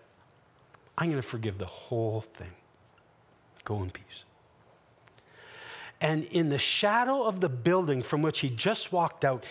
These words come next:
he sees a fellow servant who owed him, like, a third of a year's wages. And he grabs him around the throat and demands that he pays him back. And the guy doesn't, although he's pleading.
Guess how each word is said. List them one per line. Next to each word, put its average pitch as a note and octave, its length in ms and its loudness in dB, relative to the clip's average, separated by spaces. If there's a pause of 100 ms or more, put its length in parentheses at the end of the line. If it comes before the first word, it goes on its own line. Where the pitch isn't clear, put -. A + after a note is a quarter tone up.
(100)
he E3 160 2
sees A3+ 360 0
a A3 60 0
fellow F#3 340 4
servant C#3+ 460 0
who E3+ 180 2
owed F3+ 240 4
him, E3 220 2
like, C#3 160 0
a B2+ 60 4
third G3+ 340 4
of D3+ 140 2
a - 20 2
year's D3 320 0
wages. B2 400 -2 (320)
And D3+ 100 0
he D#3 80 2
grabs G3 480 2
him B3 120 0
around E3 300 2
the C#3 60 2
throat F3 500 2
and C#3 180 -2
demands F#3+ 640 2
that D3+ 100 -2
he C3+ 80 0
pays F3 340 0
him C3 120 -2
back. A#2 480 -2 (1300)
And A2 120 -4
the A2 40 -2
guy A#2+ 200 0
doesn't, A2 440 -4 (640)
although C#3 180 2
he's B2 140 -2
pleading. C3 560 -2